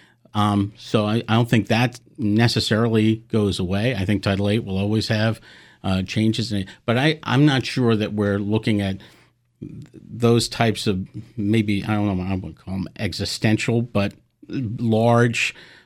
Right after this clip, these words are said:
policy type, um, acquisition standalone bills. I think you're gonna see more of, uh, an accommodation transactionally to, to an ever-changing environment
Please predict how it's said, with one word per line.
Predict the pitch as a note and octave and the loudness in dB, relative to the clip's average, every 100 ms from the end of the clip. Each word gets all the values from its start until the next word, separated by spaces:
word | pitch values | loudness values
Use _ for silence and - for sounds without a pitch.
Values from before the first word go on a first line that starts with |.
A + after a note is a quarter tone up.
| _ _ | _ _
policy | - A#2 A2+ A#2 - G2 F2+ F2 F#2 _ | -2 2 4 2 0 0 0 -2 -8 _
type, | - G#2 G2 F#2+ - - _ _ _ | -4 0 0 -2 -8 -20 _ _ _
um, | G#2+ G2 G2 F#2+ G2 - | -2 0 2 0 -2 -4
acquisition | G2+ - G#2+ F#2+ G2 - G2+ | -4 0 0 2 0 2 0
standalone | G2 - G#2+ G2 G2 F#2+ F#2+ F#2 F2 | -2 -4 -4 -2 0 0 2 2 2
bills. | G#2 F#2+ F#2 F#2+ | 0 0 -2 -4
I | G2+ F#2+ | -4 -2
think | A2 G2 | -2 -2
you're | G#2+ | -2
gonna | G2 G2 | -2 -2
see | F#2+ - G2+ G2+ - - _ - | -2 -2 0 -2 -6 -20 _ -2
more | G#2+ A2+ A#2 | 2 4 2
of, | - G#2 G2+ G2 G2 | 0 -2 -2 -4 -10
uh, | - G2 F#2+ - | -12 -10 -10 -4
an | G2+ | -4
accommodation | G2 - A2 G#2+ F#2+ A2 - A2+ A2 - - - | -2 0 0 0 0 -2 0 -2 -2 -8 -20 -4
transactionally | B2 G#2 G2 A2+ A#2 - A#2 A2+ A2+ - _ | 0 0 2 0 0 -2 0 2 0 -4 _
to, | - A2 G2+ | -2 0 0
to | - - G#2 G2 | -2 -2 -2 0
an | F#2 G#2 | -2 -2
ever-changing | A2+ A2 A2+ - A2+ G#2 F#2+ G2+ | 0 0 0 2 2 2 2 0
environment | F#2 F2+ G2 G#2 A2 A#2+ A#2+ | 0 0 0 2 4 4 2